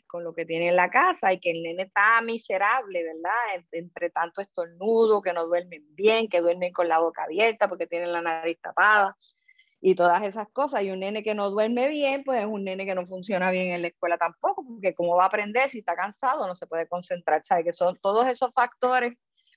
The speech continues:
conllevan a que ese sea el tipo de paciente que llevo en mi oficina.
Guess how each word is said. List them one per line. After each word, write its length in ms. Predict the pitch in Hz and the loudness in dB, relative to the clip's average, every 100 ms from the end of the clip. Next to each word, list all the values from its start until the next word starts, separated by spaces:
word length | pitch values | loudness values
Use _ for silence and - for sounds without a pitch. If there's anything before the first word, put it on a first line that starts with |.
| _ | _
conllevan 680 | 233 233 226 262 269 226 202 | 0 2 2 2 0 -2 -4
a 160 | 180 | -6
que 200 | 180 170 | -6 -6
ese 200 | 165 185 | -6 -10
sea 320 | 185 214 214 | -6 -4 -2
el 120 | 214 175 | -2 -4
tipo 180 | 165 | -4
de 80 | 165 | -2
paciente 420 | 185 185 196 208 | -2 -2 -2 -2
que 100 | 175 | -2
llevo 200 | 151 151 | -2 -2
en 80 | 156 | 0
mi 60 | 165 | -2
oficina. 520 | 160 165 - - - | -4 -8 -8 -8 -10